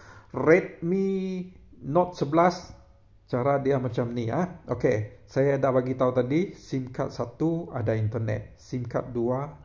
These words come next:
tak ada internet. Jadi, ah, kita harus pastikan sim card dua tu tidak ada yang, ah, membenarkan penggunaan internet. So, untuk Redmi Note sebelas, apa yang anda lakukan ialah anda pergi setting,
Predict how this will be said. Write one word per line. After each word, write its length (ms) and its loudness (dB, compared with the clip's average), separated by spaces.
tak 160 2
ada 80 0
internet. 480 -2
Jadi, 560 0
ah, 480 -8
kita 320 -4
harus 320 -2
pastikan 840 -2
sim 320 -6
card 160 -2
dua 340 2
tu 320 -6
tidak 400 -2
ada 320 0
yang, 320 0
ah, 320 0
membenarkan 880 0
penggunaan 720 0
internet. 480 -4
So, 520 -2
untuk 320 2
Redmi 480 0
Note 320 -2
sebelas, 480 0
apa 320 -4
yang 160 0
anda 320 -2
lakukan 640 -2
ialah 400 -4
anda 320 -4
pergi 240 -4
setting, 460 0